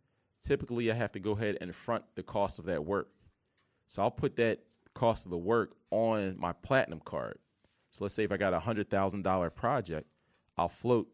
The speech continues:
twenty-five thousand dollars on the card. So once twenty-five thousand dollars of work is complete, then I'll call my lender to come take a look at the property. They say, "Okay, you,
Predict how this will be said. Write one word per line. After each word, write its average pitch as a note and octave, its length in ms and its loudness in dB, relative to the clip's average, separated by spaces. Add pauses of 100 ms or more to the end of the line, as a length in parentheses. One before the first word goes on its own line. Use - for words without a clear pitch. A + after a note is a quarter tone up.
(460)
twenty-five G2+ 520 0
thousand F#2 300 0
dollars G2+ 360 2
on F2+ 180 -6
the D#2 80 -6
card. A#2 440 4 (480)
So F#2+ 160 -4
once G2+ 260 0
twenty-five G2+ 440 2
thousand G2 260 4
dollars F#2+ 320 4
of E2+ 60 -4
work G2 280 0
is F2 100 -8
complete, C#3+ 520 -2 (500)
then G#2 120 -4
I'll G2+ 80 2
call A2+ 300 0
my G2+ 180 0
lender G#2+ 480 0
to F2+ 80 -4
come G2+ 220 -8
take A2+ 240 -2
a A2 40 2
look A2+ 260 0
at G2+ 80 -2
the - 60 -8
property. G2 580 -2 (280)
They - 80 -10
say, G2 140 -4
"Okay, G#2+ 320 4
you, F2 260 -2